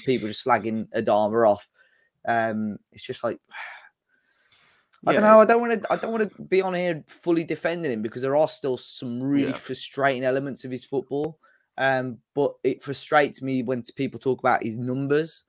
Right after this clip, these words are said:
Speaker 1: uh,
Speaker 2: Mm.
Speaker 1: because he, he does deserve a, a lot more. And, and going back to Marcel as well, Harry, um, I know we're not on the Chelsea game yet, but for our goal that was disallowed, he played a wicked ball across the
Speaker 2: Yeah.
Speaker 1: face of goal as well. So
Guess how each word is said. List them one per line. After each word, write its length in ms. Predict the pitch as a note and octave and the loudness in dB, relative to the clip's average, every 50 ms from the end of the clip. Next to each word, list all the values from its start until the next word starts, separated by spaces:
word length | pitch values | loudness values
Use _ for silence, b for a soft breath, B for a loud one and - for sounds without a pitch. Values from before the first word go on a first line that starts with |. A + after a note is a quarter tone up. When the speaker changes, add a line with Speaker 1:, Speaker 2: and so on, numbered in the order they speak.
| _ _ _ _ _ _ _ _ - | _ _ _ _ _ _ _ _ -6
Speaker 1:
uh, 120 | A#2+ A#2 | -6 -4
Speaker 2:
Mm. 60 | A2 | -4
Speaker 1:
because 280 | A2+ A#2 G2 - A#2 G#2 | -4 -6 -6 -6 -6 -6
he, 180 | A#2 A#2+ A#2 - | -6 -8 -8 -6
he 100 | - A#2+ | -8 -8
does 260 | A2+ G#2 C3 C3 B2 | -2 0 0 0 0
deserve 500 | A2+ - B2 A#2 A2+ A#2+ A#2 A#2+ A#2+ A2+ A2+ | 0 -2 -2 0 0 2 2 0 0 -2 -2
a, 160 | A#2 A2 - - | -2 -2 -2 -4
a 100 | - A2+ | -4 -4
lot 200 | A#2 A#2 - - | -2 -4 -4 -4
more. 360 | G#2 A#2+ A#2 A#2 A#2+ A#2+ B2 | -4 -6 -4 -4 -4 -4 -4
And, 200 | A2+ A#2 A2 - - | -4 -6 -8 -8 -8
and 100 | B2 A#2 | -2 2
going 200 | C3+ D3 C#3 C3 | 4 4 6 6
back 140 | B2+ - - | 4 4 4
to 80 | - C3+ | 0 -4
Marcel 440 | C3 B2+ B2+ A#2+ - - C3 B2+ | -2 -2 -2 -2 0 0 0 2
as 120 | B2 A#2+ A2 | 0 0 0
well, 200 | A#2+ A#2+ B2 A#2+ | 0 0 0 0
Harry, 400 | A#2+ A#2+ G#2 G2+ G#2 G#2 G#2 - b b b b b b b | 0 -2 -2 -2 -2 -4 -6 -10 b b b b b b b
um, 400 | A2+ A#2 A2 A2 A2 G#2+ G#2+ - - - - - | -4 -2 -2 -2 -4 -4 -6 -8 -12 -12 -8 -6
I 40 | |
know 120 | A2+ A#2+ A2+ | -4 -2 0
we're 180 | A#2 A#2 A#2 | 0 0 0
not 180 | A#2 A#2 B2 - | -2 -2 -4 -2
on 180 | - B2 A#2+ A#2 | -2 -2 -4 -4
the 60 | A2+ | -6
Chelsea 420 | - - B2 A2+ A2+ A2+ - - G2+ | -4 -4 -4 -4 -4 -4 -8 -8 -6
game 220 | A2+ G#2 G#2+ A2 | -4 -4 -4 -2
yet, 180 | A2 G#2+ G2+ - | -4 -6 -6 -6
but 140 | A#2 - - | -6 -6 -2
for 120 | - C3 | 0 2
our 120 | A#2+ A#2 A#2+ | 2 2 2
goal 240 | A2 A2+ A2 A2+ | 2 0 0 0
that 100 | G#2+ G2 | -2 -4
was 100 | - A2+ | -6 -6
disallowed, 460 | - - A2+ - - A2 G#2 G2+ G#2 G2+ | -6 -6 -6 -4 -2 -2 0 0 0 -2
he 100 | A#2 A2+ | -4 -4
played 220 | - A2 F#2 F#2+ | -2 -2 -2 -2
a 60 | G2 | -2
wicked 400 | G2 G#2 A#2 A#2+ - - A#2 G#2 | -2 -2 -4 -4 -4 -6 -8 -6
ball 320 | G2+ A2+ A2 G2+ G2+ G#2 - - | -4 -2 -2 -2 -4 -6 -10 -20
across 240 | - - - F#2+ F#2 | -16 -10 -10 -8 -8
the 60 | F2+ F#2 | -8 -6
Speaker 2:
Yeah. 40 | F#2+ | -4
Speaker 1:
face 280 | - G#2 G#2 G2+ - | -2 -2 -2 -2 -6
of 80 | - G2+ | -10 -8
goal 300 | G2 A2+ A2 G#2+ G2+ G2 | -4 -4 -2 -2 -2 -4
as 120 | G2+ F#2+ | -6 -4
well. 220 | A2 A2+ G#2 G2+ G#2 | -4 -2 -2 -2 -2
So 320 | G2+ - - A2+ - - | -4 -4 -2 0 0 -2